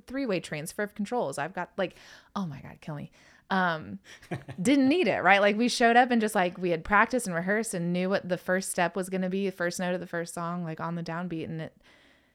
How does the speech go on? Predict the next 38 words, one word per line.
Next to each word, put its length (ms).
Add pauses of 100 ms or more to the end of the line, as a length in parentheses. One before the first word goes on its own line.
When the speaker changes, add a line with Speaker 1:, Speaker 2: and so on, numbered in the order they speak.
(260)
Speaker 1:
and 260 (100)
hit 140
record 380
and 140
go, 280
and 240
from 160
there, 200
we 60
were 60
just 140
off 180
to 100
the 60
races, 380
man. 220
Like, 160
there 140
was, 260 (460)
once 180
we 80
were 120
there, 220
there 140
wasn't 240
a 40
ton 220
of 80
managing. 600
Like, 180
everyone 340
kinda 220
knew 160
what 100
they 120
needed 320
to 80
do. 280